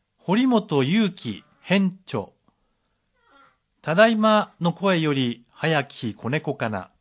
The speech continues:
生ハゲとすれ違いたる猫の顔。去年、今年、猫はひげから眠るもの。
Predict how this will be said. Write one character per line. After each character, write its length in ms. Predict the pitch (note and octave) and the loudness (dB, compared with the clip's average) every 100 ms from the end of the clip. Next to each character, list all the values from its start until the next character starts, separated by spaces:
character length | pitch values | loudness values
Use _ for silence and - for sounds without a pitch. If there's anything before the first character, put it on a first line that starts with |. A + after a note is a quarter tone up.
| _ _ _ _ _ - _ _ _ _ _ _ _ _ _ _ _ _ - | _ _ _ _ _ -20 _ _ _ _ _ _ _ _ _ _ _ _ -4
生 260 | C#3 G3 | 2 4
ハ 140 | A3+ A3+ | 4 4
ゲ 160 | A3 | 2
と 380 | G#3+ G#3+ G3 - - | 2 2 2 0 -10
す 180 | - D3 | -10 0
れ 100 | A3 | 0
違 380 | A#3 A3 G#3 G#3 | 0 2 4 4
い 60 | G3 | 2
た 160 | F#3+ | 2
る 180 | F3+ D#3 | 2 2
猫 240 | C#3+ F#3 E3+ | 0 0 2
の 160 | C3 | 0
顔。 440 | B2 A2 G#2+ G2+ - _ _ _ _ _ _ _ _ _ _ _ _ _ _ _ _ _ _ | -2 -4 -2 -4 -10 _ _ _ _ _ _ _ _ _ _ _ _ _ _ _ _ _ _
去 180 | - C4 | -2 0
年、 360 | B3+ G3+ D3 | 2 2 0
今 160 | - D#3+ | -4 -4
年、 440 | F3+ E3+ E3 D#3 | -2 -2 -4 -4
猫 280 | C3+ F#3+ F#3+ | -2 0 2
は 140 | D#3+ C#3 | 4 2
ひ 200 | - C#3+ | 0 -2
げ 160 | G#3 | 0
か 160 | G#3+ G3+ | 2 2
ら 180 | F3+ D#3 | 2 2
眠 260 | C#3 D#3 | 0 0
る 100 | D#3 | -2
も 140 | D3 C#3 | -2 0
の。 220 | B2+ - | -2 -4